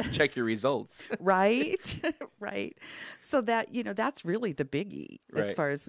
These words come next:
Speaker 2: uh, growing, is making sure that you have those sources. The other part of growing, the other part of it is, you know, I'm talking about s-,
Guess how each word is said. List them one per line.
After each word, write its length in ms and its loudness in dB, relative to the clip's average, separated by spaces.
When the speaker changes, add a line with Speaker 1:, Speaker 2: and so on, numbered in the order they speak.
Speaker 2:
uh, 200 -10
growing, 340 0
is 140 -4
making 240 -6
sure 240 -6
that 160 -12
you 80 -6
have 180 -8
those 160 -8
sources. 440 -6
The 160 0
other 180 2
part 320 -4
of 160 -6
growing, 380 -2
the 100 -4
other 140 -2
part 240 -2
of 100 -4
it 100 -2
is, 220 -4
you 140 -4
know, 80 -4
I'm 100 -6
talking 300 -8
about 160 -4
s-, 140 -8